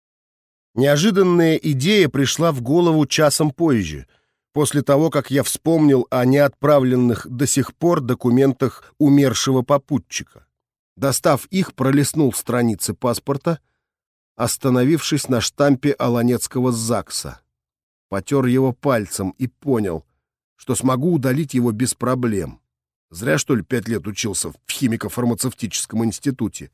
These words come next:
Прочитав содержимое военного билета, погрустнел.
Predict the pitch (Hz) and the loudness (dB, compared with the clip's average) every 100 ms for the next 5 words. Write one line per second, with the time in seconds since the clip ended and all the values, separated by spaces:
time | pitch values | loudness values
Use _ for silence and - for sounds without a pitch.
0 | _ _ _ _ _ _ _ _ _ _ | _ _ _ _ _ _ _ _ _ _
1 | _ 120 - 135 190 - 123 139 127 170 | _ -4 -2 0 0 0 0 2 2 4
2 | 143 123 123 135 127 120 120 110 127 135 | 4 4 2 2 4 2 0 0 0 2
3 | 165 143 - 120 120 135 - 107 95 71 | 0 -4 -4 -2 0 -2 -2 -2 -2 -4